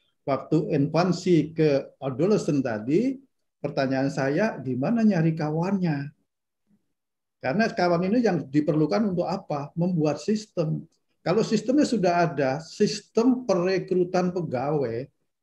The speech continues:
Jeff tidak perlu merekrut lagi. Yang rekrut siapa? Sistem. Pak Budi, waktu mencari apanya itu, eh, apa, temennya,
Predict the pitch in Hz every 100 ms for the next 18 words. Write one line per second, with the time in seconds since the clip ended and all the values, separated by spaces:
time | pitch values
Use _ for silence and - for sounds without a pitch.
0 | - 107 147 208 - - _ _ 139 143
1 | 135 139 147 147 147 147 156 151 143 160
2 | 131 110 - _ _ _ 147 151 175 202
3 | 254 247 226 202 160 139 - _ _ -
4 | 120 - 175 107 - _ _ _ _ _
5 | _ _ _ _ _ _ 139 135 151 139
6 | 170 262 311 - _ _ _ - 147 -
7 | 170 165 156 156 151 160 156 156 147 -
8 | 156 151 151 175 - 190 - 151 143 139
9 | 135 135 135 139 139 139 - 170 175 160
10 | 185 302